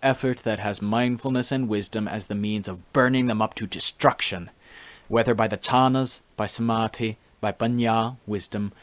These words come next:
by vimutti, liberation, by the kilesas losing their power, by the kilesas dying away steadily without having regard to place or time,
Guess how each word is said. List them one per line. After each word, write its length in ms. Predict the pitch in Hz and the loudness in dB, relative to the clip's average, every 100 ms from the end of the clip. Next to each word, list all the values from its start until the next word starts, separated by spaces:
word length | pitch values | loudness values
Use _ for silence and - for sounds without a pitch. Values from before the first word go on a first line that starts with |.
| - _ | -20 _
by 120 | 107 | 0
vimutti, 680 | 104 117 117 113 - 104 101 - - | 2 2 0 -2 -4 -4 -4 -8 -10
liberation, 600 | 104 113 101 92 - 101 - - - | -2 0 0 -2 -8 -10 -12 -18 0
by 140 | 120 | 2
the 100 | 117 | 2
kilesas 600 | 113 117 123 131 - 131 | 0 2 4 2 0 -4
losing 340 | 117 123 127 135 | 0 2 2 0
their 140 | 131 | -2
power, 440 | - 110 104 104 101 _ - - | -2 -2 -2 -4 -6 _ -20 -4
by 100 | 110 | -2
the 100 | 107 | 0
kilesas 680 | 104 107 113 117 113 117 98 | -2 2 4 2 2 -4 0
dying 420 | 113 113 123 123 | 2 2 2 2
away 380 | 123 113 113 117 | 2 2 4 2
steadily 480 | - 117 113 107 107 | 0 -2 -2 -2 -4
without 320 | 104 104 107 | -4 -2 -4
having 320 | 107 110 107 | -4 -4 -4
regard 360 | 107 92 107 104 | -4 0 0 -2
to 80 | 101 | -8
place 380 | - 104 104 | -6 -6 -4
or 80 | 123 | -6
time, 420 | - 104 98 98 | -6 -6 -6 -6